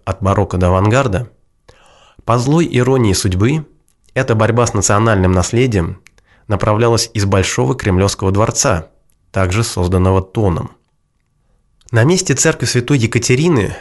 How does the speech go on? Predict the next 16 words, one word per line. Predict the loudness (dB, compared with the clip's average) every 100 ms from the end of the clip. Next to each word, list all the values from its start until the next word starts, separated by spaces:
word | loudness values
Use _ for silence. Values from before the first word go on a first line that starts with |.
| -12
в |
тысяча | -4 -2 0 0
девятьсот | 0 0 -2
тридцатых | -2 0 0 0 2
годах | 2 2 0 -4 -14 -20 -20 -6
возвели | 0 2 2
первый | 0 0 2 0
в |
Союзе | 0 0 0
трёхзальный | 0 0 2 2 2
кинотеатр | 2 0 2 0 2
«Москва» | 2 2 0 0 0 -2 -10 _ _
по | -4
проекту | 0 0 0 2
Лазаря | 2 2 2 0
Хидекеля. | -2 -4 0 0 0 -4 -6